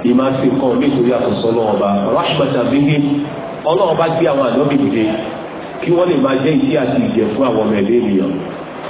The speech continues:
Wa iqamatan lil hujja alayhim. Ọlọ́run Ọba sì gbé wọn dìde kí wọ́n lè máa fi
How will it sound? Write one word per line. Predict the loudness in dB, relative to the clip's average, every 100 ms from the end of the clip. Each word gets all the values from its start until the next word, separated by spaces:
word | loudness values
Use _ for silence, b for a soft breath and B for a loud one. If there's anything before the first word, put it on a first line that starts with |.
| -6
Wa | -2 0
iqamatan | 0 2 0 2 2 0 0
lil | 0 0
hujja | 0 -2 0 0
alayhim. | 0 0 0 0 0 -2 -6 -8 -10 -10 -12 -12 -10 -2
Ọlọ́run | 2 2
Ọba | 2 0
sì | 0
gbé | 0 2
wọn | 2 2
dìde | 2 2 2 -2 -6 -8 -10 -12 -12
kí | -2 2
wọ́n | 2
lè | 2
máa | 2 2 0
fi | 0